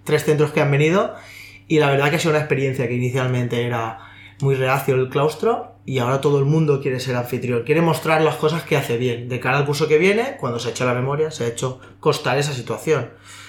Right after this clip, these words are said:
Luego también tenemos el hecho de las características de tenemos tanto alumnado que no promociona, vamos a intentar reducir esa tasa, ¿cómo lo podemos hacer?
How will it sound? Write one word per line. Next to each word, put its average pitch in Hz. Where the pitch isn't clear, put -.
Luego 151
también 151
tenemos 160
el 131
hecho 139
de 139
las 131
características 139
de 139
tenemos 151
tanto 147
alumnado 143
que 143
no 139
promociona, 143
vamos 143
a 151
intentar 143
reducir 143
esa 139
tasa, 139
¿cómo 143
lo 139
podemos 139
hacer? 143